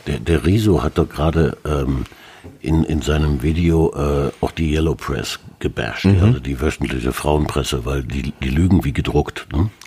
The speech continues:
Speaker 1: Ähm, interessanterweise, ich hinterfrag das ja dann auch für mich, äh, ich hab gar kein Problem mit diesen Blättern, weil mir klar ist, dass die Frauen, die diese Zeitschriften kaufen, ältere Frauen überwiegend,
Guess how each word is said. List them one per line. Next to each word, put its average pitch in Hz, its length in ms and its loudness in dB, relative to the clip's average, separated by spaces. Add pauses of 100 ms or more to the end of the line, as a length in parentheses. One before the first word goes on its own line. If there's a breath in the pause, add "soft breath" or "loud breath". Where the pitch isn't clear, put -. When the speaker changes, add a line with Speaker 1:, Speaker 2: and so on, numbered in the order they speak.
(680 loud breath)
Speaker 1:
Ähm, 73 240 4 (400 loud breath)
interessanterweise, 92 1000 4 (420)
ich 71 220 -4
hinterfrag 82 540 0
das 71 160 0
ja 67 80 2
dann 67 240 2
auch 101 260 -2
für - 160 -2
mich, 76 300 0 (400 loud breath)
äh, 80 220 4 (120)
ich - 180 -2
hab 110 200 -4
gar 73 100 -2
kein - 220 -6
Problem 107 400 0
mit 143 140 0
diesen - 220 -4
Blättern, 80 420 -2 (680 loud breath)
weil 85 360 2
mir 82 200 4
klar 101 380 0
ist, - 280 -4
dass 82 160 0
die 78 120 -4
Frauen, 95 480 2
die 90 120 0
diese 80 500 0
Zeitschriften 85 540 -2
kaufen, 80 380 0
ältere 80 360 -4
Frauen 90 360 -2
überwiegend, 92 600 0